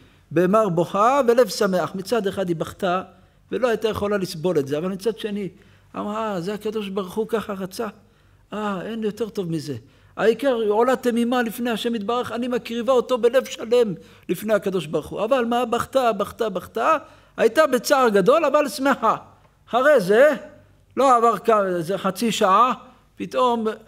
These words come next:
היא התמוטטה, הראש שלה היה כמו אבן ב-, בידי אחת משפחותיה.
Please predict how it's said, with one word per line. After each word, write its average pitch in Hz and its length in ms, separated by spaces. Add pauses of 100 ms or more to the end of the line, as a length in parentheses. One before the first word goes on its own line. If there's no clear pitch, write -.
(120)
היא 220 220
התמוטטה, 220 880
הראש 208 380
שלה 226 420 (460)
היה 196 260
כמו 202 340 (120)
אבן 190 320 (600)
ב-, 180 300
בידי 190 360
אחת 226 280
משפחותיה. 160 680